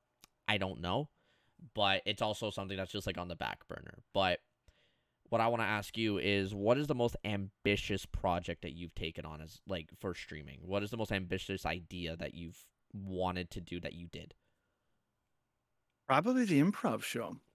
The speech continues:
Speaker 2: To be honest, I didn't even know if it was possible to translate it in, um, a funny way or,
Speaker 1: Mm-hmm.
Speaker 2: or a nice interactive way, uh,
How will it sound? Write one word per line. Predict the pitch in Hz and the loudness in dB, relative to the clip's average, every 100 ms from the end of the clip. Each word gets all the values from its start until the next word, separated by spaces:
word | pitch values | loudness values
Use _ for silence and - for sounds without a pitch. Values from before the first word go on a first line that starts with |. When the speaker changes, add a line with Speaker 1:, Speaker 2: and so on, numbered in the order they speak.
| _ | _
Speaker 2:
To | - | 2
be | 131 123 | 4 6
honest, | 143 165 131 - - | 6 4 2 -2 0
I | 123 | 2
didn't | 147 175 143 | 6 6 6
even | 131 135 | 6 6
know | 131 | 6
if | - | 4
it | 127 | 0
was | 120 | -4
possible | - 131 143 - 123 | 2 4 4 2 -4
to | 110 | -4
translate | - 135 135 135 123 113 | 4 8 8 8 4 4
it | 110 - | 0 2
in, | 120 117 113 | 6 6 4
um, | 113 120 113 110 107 139 _ - - - | 4 6 6 4 0 -6 _ -20 -8 6
a | 143 | 6
funny | - 151 143 | 10 10 12
way | 120 131 117 - _ | 12 10 10 6 _
or, | 143 | 6
Speaker 1:
Mm-hmm. | 127 117 | 8 8
Speaker 2:
or | 123 123 | 8 8
a | |
nice | 127 135 - 160 | 8 6 4 4
interactive | 156 143 127 131 127 104 | 8 8 8 6 0 2
way, | 120 117 107 - _ 127 | 6 6 2 -6 _ 2
uh, | 123 | 2